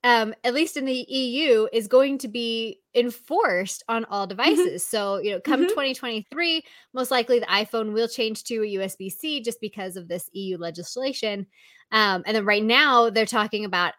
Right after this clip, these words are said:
Speaker 1: iMessage and, um, f-, enforcing that to kind of open up cross-platform. And again, I am a big fan of opening up iMessage to R C S, um, and
Speaker 2: Mm-hmm.
Speaker 1: have it cross-platform, but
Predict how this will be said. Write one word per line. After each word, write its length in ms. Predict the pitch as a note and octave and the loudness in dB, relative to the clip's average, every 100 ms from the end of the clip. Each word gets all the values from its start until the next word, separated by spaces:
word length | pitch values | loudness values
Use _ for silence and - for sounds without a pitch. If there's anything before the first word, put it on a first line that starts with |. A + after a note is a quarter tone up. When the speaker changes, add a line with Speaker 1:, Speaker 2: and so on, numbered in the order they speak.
| - | 4
Speaker 1:
iMessage 760 | D#4 D4 F3 - E3 D#3+ F3 - | 4 4 -4 -6 -8 -8 -10 -6
and, 320 | F#3+ F#3 F#3 - _ | -4 -2 -6 -12 _
um, 440 | G3+ F#3+ F3 D#3 D#3+ | -4 -2 -2 -4 -10
f-, 120 | - - | -18 0
enforcing 720 | A#3 A#3 A3 G#3+ - G#3 G3 | 0 2 0 -2 -2 -4 0
that 220 | G3+ C4 - | 2 2 0
to 380 | - G3+ F3+ F3 - | -4 -2 -2 -4 -8
kind 180 | G#3 F#3+ | -8 -8
of 60 | - | -6
open 300 | G3 G3 F3+ | -8 -6 -8
up 160 | - | -10
cross-platform. 840 | - E3 E3 - F3+ - F3+ E3+ - _ - _ | -12 -12 -12 -8 -8 -8 -8 -8 -12 _ -20 _
And 60 | - | -2
again, 260 | D#4+ F#4+ A3+ - | 4 4 2 -2
I 100 | C#4 | 0
am 120 | F#4 | 2
a 60 | C4 | 0
big 260 | F#3+ A#3+ A3+ | 4 4 4
fan 320 | A#3 A#3+ C#4+ | 0 0 -2
of 260 | A3 G#3 F#3 | -4 -6 -4
opening 380 | G3+ G3+ G3 F#3+ | -6 -6 -6 -6
up 100 | F#3+ | -6
iMessage 600 | F#3+ G3 F#3+ F#3+ G#3 F#3+ - | -4 -4 -4 -6 -6 -8 -8
to 180 | G3+ | -6
R 120 | D#3+ F3 | -6 -8
C 220 | - F#3+ | -8 -2
S, 420 | E4+ F#4 - - - - | 0 0 -4 -12 -12 -6
um, 440 | G3+ F#3 F3 E3+ _ | -4 -4 -8 -14 _
and 120 | G3 | 0
Speaker 2:
Mm-hmm. 80 | D4 | 2
Speaker 1:
have 120 | G3+ | 0
it 180 | G3 - _ | -2 -10 _
cross-platform, 920 | G#3+ F3+ - D#4+ G4 - A3+ G3+ G3 - - - | -8 -8 -4 0 0 0 -2 -2 -8 -16 -20 -12
but 380 | F#3 G3 C#4 A3 | 0 6 8 6